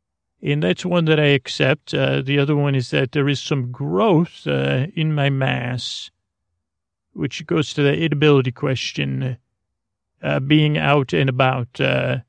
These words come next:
that may not be, that may be lentil-like or particles that are much smaller than lentils, like dust in the air. And, uh, those, uh, those things, uh,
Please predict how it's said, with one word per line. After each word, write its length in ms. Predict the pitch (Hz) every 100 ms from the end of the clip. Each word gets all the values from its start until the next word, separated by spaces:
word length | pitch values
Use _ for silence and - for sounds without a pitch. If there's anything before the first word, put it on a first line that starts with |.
| _ _ _ -
that 220 | 147 160
may 280 | 160 165 156
not 180 | 147
be, 300 | 151 139 151
that 200 | 151 147
may 140 | 147 147
be 220 | 143 135
lentil-like 920 | 139 139 127 147 135 131 127 123 123
or 540 | - 127 127 127 131 139 135
particles 640 | 139 143 143 131 143 127
that 100 | 147
are 40 | 135
much 260 | 139 - -
smaller 420 | 151 139 139 127
than 280 | 131 127 127
lentils, 640 | 127 123 - 131 120 -
like 200 | 139 -
dust 300 | 143 117 -
in 120 | 127
the 200 | 131 151
air. 640 | 143 135 135 131 123 123 - _ _ _ _ _ _ _ _ _ _ _ _ -
And, 460 | 131 143 135 127
uh, 140 | 139 135
those, 440 | 135 139 127 -
uh, 140 | 147 131
those 340 | 135 131 - -
things, 400 | 120 131 127 151
uh, 520 | 135 127 127 123